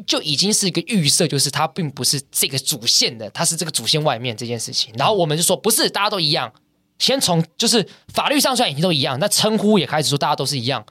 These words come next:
那我们去想个新的称呼，或者更适当称呼。我觉得这件事情就很，我觉得就很棒。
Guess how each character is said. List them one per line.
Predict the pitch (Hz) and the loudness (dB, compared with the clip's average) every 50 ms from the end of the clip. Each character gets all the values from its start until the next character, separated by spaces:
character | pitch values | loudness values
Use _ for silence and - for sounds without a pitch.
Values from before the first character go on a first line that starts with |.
| _ _ _ - - - | _ _ _ -14 -6 -2
那 | 185 185 | 0 0
我 | 165 | 0
们 | 135 | 0
去 | 127 180 | 0 0
想 | - - 151 110 113 | 2 2 0 0 0
个 | 117 | 0
新 | - - - 156 | 0 2 2 2
的 | 151 135 | 2 0
称 | - - 139 147 | 0 0 -2 -2
呼， | 143 139 | 0 0
或 | 147 | 0
者 | 143 143 | 0 0
更 | 139 165 | 0 0
适 | 143 - - 156 | 2 2 2 0
当 | 151 143 127 | 0 -2 -2
称 | - - 127 117 | -2 -2 -2 -2
呼。 | 113 120 107 104 - _ _ - | -2 -4 -4 -6 -8 _ _ -6
我 | - 143 | -4 -2
觉 | 170 170 | 0 0
得 | 170 | 0
这 | 196 | 0
件 | 185 | 0
事 | 170 175 | 0 0
情 | 147 | 0
就 | 127 131 | 0 -2
很， | 101 107 - - | -4 -4 -10 -10
我 | - 139 | -6 -4
觉 | 139 160 | -2 0
得 | |
就 | 139 165 | 0 -2
很 | 113 101 - | -4 -4 -4
棒。 | 123 104 - | -4 -6 -6